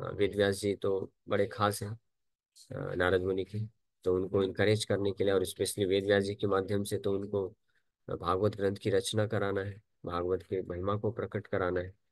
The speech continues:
इसलिए ये आवश्यकता भी थी, एक ज़रूरत भी थी कि इस भागवत की महिमा को बताएं। जो महिमा तो बताएं थ्योरी के रूप में, अब इसका खुद का प्रैक्टिकल एक्सपीरियंस वो किए हैं,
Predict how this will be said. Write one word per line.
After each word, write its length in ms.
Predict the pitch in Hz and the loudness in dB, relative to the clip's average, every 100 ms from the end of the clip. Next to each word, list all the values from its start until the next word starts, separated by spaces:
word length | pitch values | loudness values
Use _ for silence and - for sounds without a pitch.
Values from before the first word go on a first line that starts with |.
| _ - | _ -10
इसलिए 480 | - - 95 95 113 - _ - | -8 -2 0 0 -4 -14 _ -6
ये 540 | 92 90 90 98 95 - | -2 0 0 -2 -6 -2
आवश्यकता 520 | 92 104 110 113 107 107 - _ - | 0 0 -2 0 0 -2 -10 _ -6
भी 140 | 101 | -4
थी, 280 | 95 98 98 - | -4 -6 -8 -10
एक 180 | - 87 | -10 -4
ज़रूरत 400 | 90 87 95 107 | 0 0 2 2
भी 180 | 101 98 | 0 -4
थी 260 | - 90 - _ _ _ _ | -6 -8 -10 _ _ _ _
कि 440 | - 90 87 87 95 | -6 -2 0 -2 -4
इस 160 | - | -6
भागवत 500 | 95 87 87 98 107 - 92 98 _ _ _ _ _ | -8 -2 0 2 2 2 0 0 _ _ _ _ _
की 160 | 92 90 | -2 0
महिमा 300 | 87 92 95 | 0 2 0
को 380 | 98 95 90 - | 2 0 0 -4
बताएं। 380 | 90 - 104 107 - _ | -6 -2 -2 -4 -10 _
जो 140 | - 95 | -2 0
महिमा 280 | 92 95 107 | 0 0 2
तो 140 | 113 | 2
बताएं 340 | 107 110 127 | 2 2 0
थ्योरी 280 | - 104 95 | 2 0 0
के 100 | 95 | 2
रूप 220 | 90 90 | 0 0
में, 160 | 95 110 - - _ - | -6 -10 -16 -20 _ -4
अब 240 | 87 92 | -2 2
इसका 360 | 90 98 - 110 | 2 0 -2 -4
खुद 240 | - 117 | 0 -2
का 120 | 117 | 0
प्रैक्टिकल 500 | 127 117 110 120 127 | 0 0 -2 0 2
एक्सपीरियंस 520 | 120 113 113 113 117 113 | 2 2 0 2 2 0
वो 100 | 110 | -4
किए 280 | - 123 | -2 0
हैं, 180 | 110 113 | 0 -2